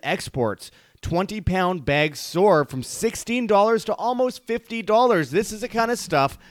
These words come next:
I've been trying to warn people about for so long, and at the same time, some mysterious disease is killing oranges in both Florida and Brazil, some of the top exporters of oranges in the world. So, you know, this is why I've been saying for a while, it's time to stock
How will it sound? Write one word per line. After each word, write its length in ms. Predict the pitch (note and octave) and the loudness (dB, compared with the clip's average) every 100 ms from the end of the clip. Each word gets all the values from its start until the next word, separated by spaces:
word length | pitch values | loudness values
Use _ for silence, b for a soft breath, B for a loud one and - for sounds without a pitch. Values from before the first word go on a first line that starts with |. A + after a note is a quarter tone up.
| B B | B B
I've 160 | B E3+ | B 0
been 120 | G#3 | 2
trying 260 | G3 E3 E3 | 0 2 2
to 60 | |
warn 340 | D#3+ F3 B3 B3+ | 4 6 6 6
people 280 | E3+ D3+ C#3 | 0 0 0
about 260 | C3+ B2+ | -2 -4
for 80 | C#3 | -6
so 200 | - D3+ | -6 -2
long, 240 | D3 D#3 | 0 -2
and 80 | F3 | -2
at 100 | F#3+ | -4
the 60 | F#3+ | -4
same 300 | - G#3 G3+ | -4 -4 -2
time, 280 | G3+ G#3 E3 | -2 -2 -4
some 140 | D#3+ | -8
mysterious 580 | D3 - E3 G3+ G3+ D#3 | -8 -6 -4 0 0 0
disease 540 | D#3 A#2+ F3 G3 C#3 | -4 -4 -2 0 0
is 100 | C#3+ | -4
killing 360 | - E3+ F#3 D#3 | -8 -4 -4 -2
oranges 580 | D3 F#3+ G#3 C#3 D#3+ D#3+ | -2 0 0 0 -2 0
in 100 | D3+ | 0
both 200 | E3 C3+ | 0 -2
Florida 460 | C#3+ D3+ F3+ F3 B B B - | -4 0 2 0 B B B -6
and 200 | E3 E3+ | -4 -2
Brazil, 500 | F3 C3+ F3 F#3+ D#3 | -2 0 0 0 -2
some 120 | D#3+ | -6
of 40 | |
the 60 | D3+ | -6
top 420 | E3+ D3+ _ b b b _ | -2 -2 _ b b b _
exporters 680 | D#3+ G#3 - E3+ C#3+ C3 B2 b b | -2 -2 0 2 4 2 -4 b b
of 160 | - D#3 | -4 2
oranges 520 | D#3 C#3+ C3+ C3+ B2+ | 2 2 -2 -4 -6
in 160 | - C#3+ | -8 -4
the 80 | C#3 | -2
world. 400 | F3 G#3+ A2+ - B B | 2 2 2 -4 B B
So, 360 | - G3 F3 B B | 2 4 4 B B
you 80 | A#3 | -2
know, 140 | F#3 | -2
this 240 | D#3 G3+ B3+ | 2 0 0
is 120 | A3+ | 2
why 220 | F#3+ F#3 | 6 8
I've 60 | E3 | 6
been 160 | D#3+ | 2
saying 280 | C#3 D#3+ D#3 | 0 -2 -2
for 140 | C3+ C#3 | -4 0
a 40 | |
while, 280 | D3 C#3 G#2+ B _ | 4 4 2 B _
it's 220 | D3 - | -6 0
time 360 | F#3 F3 F3+ D#3+ | 4 4 4 0
to 280 | E3 E3+ | 4 4
stock 460 | D#3+ - D#3 D3 | 2 2 4 4